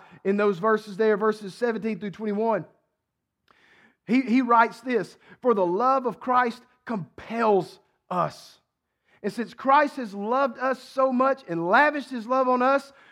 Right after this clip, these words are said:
we too should lavish his love on others." When we see people as Christ saw us, as sheep without a shepherd,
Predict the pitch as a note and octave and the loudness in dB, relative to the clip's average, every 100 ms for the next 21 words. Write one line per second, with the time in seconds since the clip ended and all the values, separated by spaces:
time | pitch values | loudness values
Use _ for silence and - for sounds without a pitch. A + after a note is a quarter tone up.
0 | - F3+ C4 C#4 - C4 B3+ B3+ A#3 A#3+ | -12 0 2 2 0 -2 -4 -6 2 2
1 | B3 A#3+ B3 G#3+ A3+ A#3 A3+ G#3+ G#3 G3+ | 2 -4 -8 -6 0 0 2 4 4 4
2 | D3 A#2 _ _ _ _ _ - G#3 G#3 | 0 -8 _ _ _ _ _ -4 2 4
3 | A3+ D4+ - - C#4+ C#4+ - D4 D4+ - | 4 2 0 -6 -2 0 2 4 2 0
4 | A#2 _ _ _ _ _ _ - F#3 - | -16 _ _ _ _ _ _ -10 -10 -8
5 | B3+ C#4+ C4+ - B3+ B3 B3 F3+ - G#3+ | -2 0 0 -2 0 2 0 -2 -4 -4
6 | G#3 - - D#4+ A3+ - _ _ _ _ | -4 -8 -4 -4 -4 -8 _ _ _ _
7 | _ F#3+ A#3 A#3 - C4 A#3 E3+ D3 | _ 0 2 2 -2 -2 -2 -4 -8